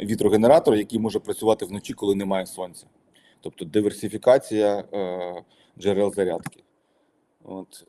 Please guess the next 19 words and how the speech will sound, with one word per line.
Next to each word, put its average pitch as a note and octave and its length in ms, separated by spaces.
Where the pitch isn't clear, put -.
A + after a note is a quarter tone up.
е, F#2+ 40
власне, F2+ 420
с-, - 200
до G#2+ 160
двадцяти G2 380
кіловат F#2 360
гібридний G#2 460
інвертор F3 480
до D#3 100
трьохфазний, C#3 560
низьковольтажний A#2+ 720
присутній, G2+ 560
що - 240
закриває G2 460
майже G2 220
всі G2+ 180
потреби F#2+ 440
ринку F2+ 300
приватного. F2 540